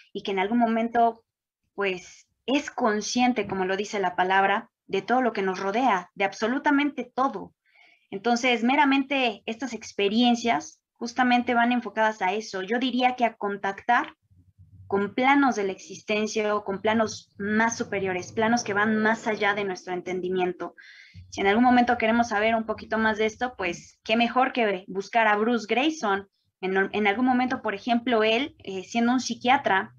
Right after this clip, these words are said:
empieza a profundizar en estas personas que tienen justamente este tipo de acontecimientos, personas que, como yo en algún momento, pues mueren, su cuerpo muere, y él tenía la duda de si al momento de morir el cuerpo,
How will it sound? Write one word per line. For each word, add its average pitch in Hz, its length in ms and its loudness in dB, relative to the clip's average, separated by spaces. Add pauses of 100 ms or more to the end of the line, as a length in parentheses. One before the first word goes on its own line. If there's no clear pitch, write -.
(240)
empieza 226 340 -2
a - 60 -6
profundizar 226 580 2
en 247 120 2
estas 254 280 0
personas 262 540 0
que 226 100 -4
tienen 254 240 -4
justamente 254 480 -2
este 233 160 -8
tipo 233 220 -6
de 240 80 4
acontecimientos, 202 1000 -2 (400)
personas 240 540 0
que, 190 300 -2
como 196 220 -2
yo 240 120 0
en 320 80 4
algún 247 200 2
momento, 214 680 -2 (760)
pues 190 200 -8
mueren, 240 580 2 (160)
su - 180 -14
cuerpo 233 300 0
muere, 226 560 2 (500)
y 208 580 -10
él 302 160 0
tenía 330 260 4
la 277 160 6
duda 254 440 4
de 196 120 -2
si 220 180 -6
al 202 100 -2
momento 240 380 -2
de 254 80 2
morir 202 300 -2
el 240 180 -2
cuerpo, 233 580 0